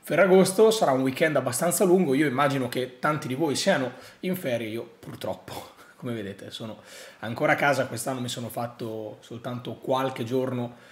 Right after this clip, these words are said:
saltellando al mare. Le mie ferie arriveranno in concomitanza del mondiale, <laughs> che non andiamo a giocare, quindi magari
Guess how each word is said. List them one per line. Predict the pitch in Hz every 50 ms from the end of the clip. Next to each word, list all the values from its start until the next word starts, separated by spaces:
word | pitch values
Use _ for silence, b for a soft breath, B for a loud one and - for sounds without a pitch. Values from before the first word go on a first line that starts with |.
| B B B B B -
saltellando | - - 156 156 151 151 - 160 156 156 160 165 160 160 160 160
al | 160 160
mare. | 156 147 135 123 120 117 117 - - - -
Le | 135 135
mie | 135 139 131
ferie | 131 - 151 143 139 139 135 131
arriveranno | 127 127 131 135 131 135 143 147 143 139 131 131 123 123 120 120 117 120
in | 127 135 127
concomitanza | 117 139 147 151 151 151 147 143 - 160 151 160 160 - 151
del | 135 147 147 147
mondiale, | 143 139 139 139 135 147 147 147 135 123 131 151 180 - - - -
<laughs> |
che | - 143
non | 120 - 160 135
andiamo | 135 - 180 143 139 147
a | 139
giocare, | 135 147 - - 120 120 117 110
quindi | 107 - 117 117
magari | 110 113 120 123 123 127 120